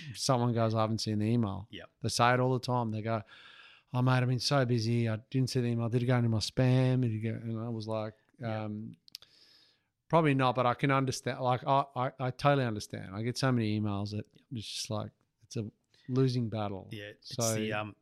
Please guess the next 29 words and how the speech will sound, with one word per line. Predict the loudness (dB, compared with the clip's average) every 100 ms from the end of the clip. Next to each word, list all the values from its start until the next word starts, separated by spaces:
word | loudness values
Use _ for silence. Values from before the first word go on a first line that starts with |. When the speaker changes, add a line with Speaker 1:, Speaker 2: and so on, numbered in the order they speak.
| -12
Speaker 2:
it's | -8
the | -8
classic, | -8 -8 -6 -8 -8
it |
slipped | -10 -8 -10 -14
through | -16
the | -16
cracks, | -16 -14 -14 -12 -4
right? | 0
Speaker 1:
Yeah, | 0
Speaker 2:
Um, | -2 -8 -16
Speaker 1:
exactly. | -8 -2 -2 -2 -6 -8 -8
Speaker 2:
and | -10 -12 -8 -6
as, | -4
as | -6 -6
a |
former | -8 -10 -8 -10
accountant, | -10 -12 -12 -12
I, | -12 -10
I |
remember, | -10 -10 -16 -16 -16 -16 -18 _ -16 -12
um, | -12 -10
and | -10
we're |
talking | -10 -8 -10
a |
few | -10
years | -12 -12 -12
back | -12